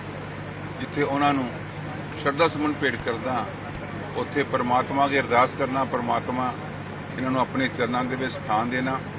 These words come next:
ਔਰ ਜੋ ਪਿੱਛੇ ਪਰਿਵਾਰ ਹੈ, ਪਰਿਵਾਰ ਲਈ ਵੀ ਬਹੁਤ ਵੱਡਾ ਇਹ ਲਾਸ ਹੈ, ਨੁਕਸਾਨ ਹੈ, ਘਾਟਾ ਹੈ।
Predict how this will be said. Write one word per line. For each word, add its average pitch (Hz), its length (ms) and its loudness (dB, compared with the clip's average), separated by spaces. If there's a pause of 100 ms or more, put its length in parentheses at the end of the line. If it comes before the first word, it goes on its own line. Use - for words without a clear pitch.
(540)
ਔਰ 151 100 6
ਜੋ 165 140 0
ਪਿੱਛੇ 175 280 -2
ਪਰਿਵਾਰ 135 480 6
ਹੈ, 98 160 -4 (600)
ਪਰਿਵਾਰ 123 400 6
ਲਈ 156 160 2
ਵੀ 156 100 2
ਬਹੁਤ 139 340 2
ਵੱਡਾ 123 400 4 (640)
ਇਹ 117 60 -4
ਲਾਸ 113 400 6
ਹੈ, 131 140 -2 (720)
ਨੁਕਸਾਨ 117 500 0
ਹੈ, 131 260 -2 (640)
ਘਾਟਾ 110 280 4
ਹੈ। 131 260 4